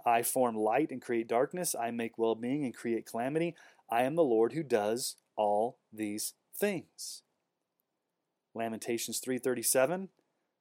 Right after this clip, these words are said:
"Who has spoken and it came to pass unless the Lord has commanded it?" So God does accomplish his unchangeable, immutable,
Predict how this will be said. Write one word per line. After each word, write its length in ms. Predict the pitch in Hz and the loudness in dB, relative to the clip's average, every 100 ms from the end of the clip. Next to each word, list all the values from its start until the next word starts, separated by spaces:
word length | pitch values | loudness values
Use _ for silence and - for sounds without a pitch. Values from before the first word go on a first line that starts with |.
| - | 2
"Who 160 | 185 160 | 4 4
has 200 | 135 - | 2 0
spoken 640 | - 147 165 220 220 196 135 | 4 8 6 6 -4 -4 -4
and 100 | 127 | -4
it 100 | - | -4
came 260 | 147 147 | -2 -2
to 60 | 127 | -2
pass 520 | - 131 165 202 - | -4 -4 -2 -2 -2
unless 260 | 120 113 - | -2 -4 -4
the 100 | 101 | -4
Lord 480 | 104 131 156 160 - _ _ | 0 2 2 2 -2 _ _
has 440 | - 127 127 123 - _ _ _ _ | -6 -4 -2 -4 -6 _ _ _ _
commanded 640 | - 139 120 113 107 90 | -12 -8 -6 -6 -8 -14
it?" 240 | - _ _ _ _ _ _ _ _ _ _ | -20 _ _ _ _ _ _ _ _ _ _
So 260 | - 160 147 | 2 4 6
God 640 | 135 156 180 190 160 127 | 6 6 6 4 2 -2
does 640 | 135 156 131 117 117 - | 4 6 6 4 0 -4
accomplish 800 | 131 - - 139 131 123 - - | -10 -8 -2 -2 -2 -4 -4 -8
his 440 | - 147 147 143 - | -4 0 2 0 -4
unchangeable, 1000 | 135 127 123 - 156 143 113 104 104 104 - _ _ _ | -4 -4 -4 -4 -4 -4 -4 0 0 -2 -6 _ _ _
immutable, 840 | 123 120 143 143 107 107 104 101 | -6 0 2 2 0 0 0 -2